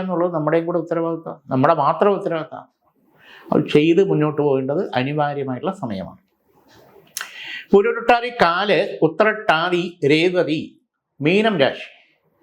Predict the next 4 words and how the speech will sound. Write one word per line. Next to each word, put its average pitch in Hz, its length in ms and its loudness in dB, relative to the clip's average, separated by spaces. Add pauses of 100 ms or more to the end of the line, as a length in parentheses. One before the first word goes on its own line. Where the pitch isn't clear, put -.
(600)
ഭഗവതി 165 400 4
കടാക്ഷം 165 480 0 (100)
ഗുണകരമായിട്ട് 156 640 -2 (300)
കാണുന്നുണ്ട്. 147 640 0